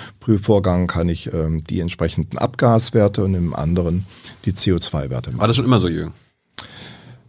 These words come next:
Speaker 1: Ähm,
Speaker 2: Oder gab's eine Zeit, wo das Kraftfahrt-Bundesamt zum Beispiel das alles gemacht hat und machen musste?
Speaker 1: Also eigentlich ist es so, dass,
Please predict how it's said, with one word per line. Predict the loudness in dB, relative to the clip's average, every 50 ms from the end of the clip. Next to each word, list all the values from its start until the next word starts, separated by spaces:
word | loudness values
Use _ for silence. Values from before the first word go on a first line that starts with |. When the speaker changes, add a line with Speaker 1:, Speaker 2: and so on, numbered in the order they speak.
| _ _
Speaker 1:
Ähm, | 4 6 6 8 8 8 8 8 8 8 6 6 4 2 -2 -10 _ _ _ _
Speaker 2:
Oder | -6 0
gab's | 0 0 0 0
eine | -2 0
Zeit, | 0 0 0 0
wo | 0 0
das | -2 -2 -4
Kraftfahrt-Bundesamt | -4 -6 -2 -2 -4 -2 2 4 4 4 4 2 0 -2 -2 -2
zum | -4 -6 -4
Beispiel | -4 -2 -4 -2 -2 -2 -2 -2
das | -4 -6 -4
alles | -2 -2 -2 -2 -4
gemacht | -4 -4 -4 -6 -6 -10 -12 -12
hat | -12 -12 -16 _
und | -12 -8 -6 -4
machen | -2 -2 0 0 0
musste? | 0 -2 -2 -4 -8 -12 -18 -20 _ _ -20 -20 -20 -20 -12 -6
Speaker 1:
Also | 0 0 4
eigentlich | 4 6 4 6 4 2 2
ist | 2 0 0
es | 0 0 2
so, | 2 2 2
dass, | 4 4 2 2 2 0 -4